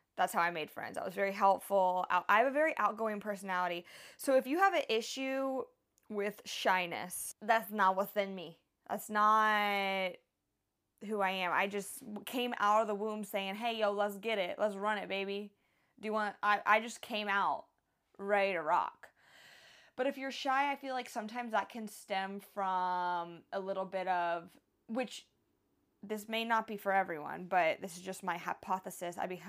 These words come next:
hy-, hypothesizing over here, is that you have some fear of maybe rejection with friendship, or you have some a-,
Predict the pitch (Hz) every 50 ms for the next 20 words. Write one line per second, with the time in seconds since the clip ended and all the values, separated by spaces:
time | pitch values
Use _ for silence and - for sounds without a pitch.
0 | - - - - 226 202 196 - - - 196 - - 202 - - 202 180 175 185
1 | 170 185 180 180 185 190 - _ _ _ _ _ - 196 190 170 175 185 170 175
2 | 175 170 175 190 190 - _ _ - - - - - - - 220 202 214 196 -
3 | 208 208 202 208 196 190 190 190 - - 196 185 185 185 180 - - - 196 185
4 | 180 190 208 240 262 262 - - 196 190 185 185 185 170 - - _ _ _ _
5 | _ _ _ - 190 185 180 175 175 170 180 190 185 214 202 202 - - 240 226
6 | 220 220 220 214 - - 220 214 214 202 - 220 202 202 202 202 - - - 185
7 | 180 175 175 190 190 175 - - 190 180 - - -